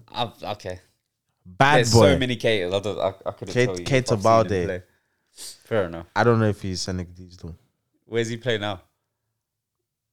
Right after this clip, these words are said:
Speaker 2: Let's, let's do a quick Google search. <laughs>
Speaker 1: So, Mane. So,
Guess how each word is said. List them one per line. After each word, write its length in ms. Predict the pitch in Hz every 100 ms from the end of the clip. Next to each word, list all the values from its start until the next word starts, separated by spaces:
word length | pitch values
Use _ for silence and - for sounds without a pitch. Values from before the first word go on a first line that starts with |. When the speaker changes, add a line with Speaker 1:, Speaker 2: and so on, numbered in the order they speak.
| _ _ _ _
Speaker 2:
Let's, 140 | _ - _
let's 120 | 90 -
do 140 | 90
a 20 |
quick 240 | 85 82 85
Google 280 | 85 87 85
search. 380 | _ - - - -
<laughs> 40 | _ _ _ _ _ _ _ _ _ _ _ _ _ _ _ _
Speaker 1:
So, 340 | 113 101 92 87 _
Mane. 640 | 107 120 117 92 92 110 123 _ _ _
So, 220 | _ 107